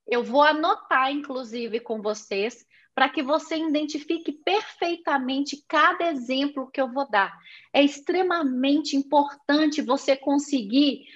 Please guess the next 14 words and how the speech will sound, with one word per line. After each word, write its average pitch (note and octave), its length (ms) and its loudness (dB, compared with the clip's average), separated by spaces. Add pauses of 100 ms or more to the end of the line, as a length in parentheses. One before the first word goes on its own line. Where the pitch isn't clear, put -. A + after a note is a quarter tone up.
(140)
agora A#3 640 4 (280)
não G#4+ 400 -2
apenas C4 640 -6
direcionar C#4+ 1040 0
os F4 100 -6
seus C#4 280 -2
olhinhos A3 560 -6
pra G#3 220 -4
gente, G#3 580 -6 (260)
mas C#4 400 2
direcionar C#4 920 0
o C#4 60 -2
seu D#4 480 -2
coração, D#4+ 920 -2